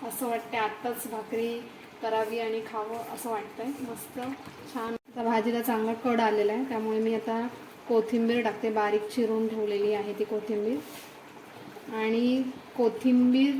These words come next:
टाकल्यानंतर लगेच गॅस बंद करायचा. तर, अ, आपली तयार आहे काजूची भाजी आणि त्याचसोबत मी घेतलं आहे कैरीचं लोणचं,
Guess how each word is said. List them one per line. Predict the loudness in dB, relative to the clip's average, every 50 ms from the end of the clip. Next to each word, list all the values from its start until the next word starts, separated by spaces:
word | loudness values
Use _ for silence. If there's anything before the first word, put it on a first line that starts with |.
| -2 -6 -10 -12 -6 0
टाकल्यानंतर | 0 0 2 2 2 4 4 4 4 2 2 0 0
लगेच | 0 0 2 2 0 0 0 -4 -8 -8 -12 -16 -16 -16 -16 -14 -16 -16 -16 -14 -10 -6 -2 2
गॅस | 2 2 2 2 0 0
बंद | 2 2 2 2
करायचा. | 2 2 2 0 0 -2 -2 -2 -4 -4 -4 -4 -6 -8 -12 -12 -12 -16 -18 -18 -18 -18 -18 -18 -18 -18 -18 -18 -16 -16 -18 -18 -20 -20 -20 -18 -18 -18 -16 -18 -14 -10 -8 -8 -8 -10 -8 0 4 6 6 6 6 4 0 0 4 4 4 4 4 -2 -6 -10 -14 -16 -18 -18 -20 -20 -18 -18 -20 -20 -20 -16 -2 4 6 6 6 6 0 -6 -10 -14 -16 -18 _ _ -16 -14 -12 -8 -6 -4 -4 -4 -6 -10 -12 -14 -14 -14 -14 -16 -16 -14 -14 -12 -10 -8 -4 -2
तर, | 0 0 2 2 0 0
अ, | 2 2 2 2 2 2
आपली | 0 0 -2 -4 -2 -2 -2 0 2 2
तयार | 2 4 6 6 6 6
आहे | 6 4 4 4 4 4 4 4 4
काजूची | 4 4 4 4 4 2 -2 -4 -2 2 2 2 2 0
भाजी | -2 -2 -2 -2 -2 2 2 2 2 0 -4 -10 -12 -12 -12 -10 -8 -4 -2
आणि | -2 0 -2 -2
त्याचसोबत | -2 0 0 0 0 0 0 0 0 2 2 0 0 0
मी | 0 0
घेतलं | 0 0 -2 -2 -2 -2 -2
आहे | -2 -2 -2 -2
कैरीचं | 0 2 2 4 4 2 0 0 0 2
लोणचं, | 2 2 2 0 0 -2 -2 -2 0 0